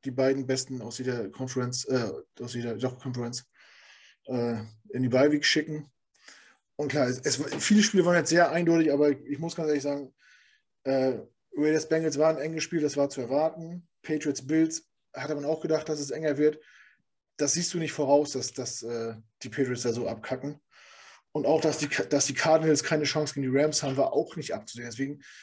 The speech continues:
äh, bin ich da auch bei euch und ich, ich kann die Kritik nicht so richtig greifen. Ähm,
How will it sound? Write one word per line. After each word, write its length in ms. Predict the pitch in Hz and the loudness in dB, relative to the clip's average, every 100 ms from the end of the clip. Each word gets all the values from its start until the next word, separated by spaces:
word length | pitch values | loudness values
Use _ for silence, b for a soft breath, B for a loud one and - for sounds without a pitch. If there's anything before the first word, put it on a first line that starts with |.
| B _ | B _
äh, 180 | - - | -14 -10
bin 140 | 139 | -6
ich 100 | 143 | -4
da 160 | 139 139 | 2 6
auch 200 | 127 135 | 6 4
bei 100 | 143 | 2
euch 260 | 104 147 139 | 6 4 4
und 60 | |
ich, 220 | 127 - _ | -4 -8 _
ich 120 | - | -14
kann 180 | - 151 | -10 -8
die 100 | 147 | -8
Kritik 460 | - 135 160 - - | -10 -10 -12 -12 -14
nicht 200 | 165 160 | -8 -6
so 100 | - | -4
richtig 280 | 151 156 - | -4 -6 -10
greifen. 600 | - 139 196 220 220 - _ _ _ _ _ _ _ _ _ _ | 0 4 4 2 -4 -6 _ _ _ _ _ _ _ _ _ _
Ähm, 380 | 135 131 131 | -6 -6 -8